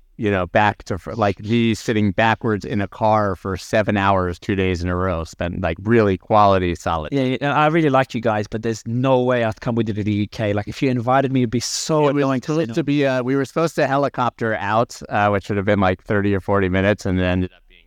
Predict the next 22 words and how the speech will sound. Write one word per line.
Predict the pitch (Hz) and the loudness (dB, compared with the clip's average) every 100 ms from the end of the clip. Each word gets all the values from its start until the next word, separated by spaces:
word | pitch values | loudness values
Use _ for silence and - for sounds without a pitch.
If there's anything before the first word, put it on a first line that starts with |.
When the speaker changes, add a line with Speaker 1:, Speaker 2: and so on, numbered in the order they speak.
| _ | _
Speaker 1:
cars | 92 87 85 78 | -6 -4 -4 -8
from | - 85 | -10 -8
London. | 82 82 _ _ | -8 -10 _ _
Speaker 2:
How | 143 | 0
long, | 139 - | 0 -4
how | - 160 | 0 2
long | 160 | 4
did | |
that | 139 - | 0 0
take? | 147 123 | -2 -2
How | 131 | -2
long | 139 | 0
did | 127 | 0
the | 123 | -4
car | - 123 | -2 -4
take? | - 107 - _ _ _ _ - _ _ _ _ - _ _ | -4 -10 -10 _ _ _ _ -20 _ _ _ _ -20 _ _
Speaker 1:
So | - - 107 104 | -4 2 4 4
I, | 117 127 - | 2 2 2
I | 120 | 0
went | 135 139 | 0 -2
to | - | -2
McLaren, | 120 113 - 120 120 131 135 135 127 | -2 -2 -4 -2 0 2 2 2 0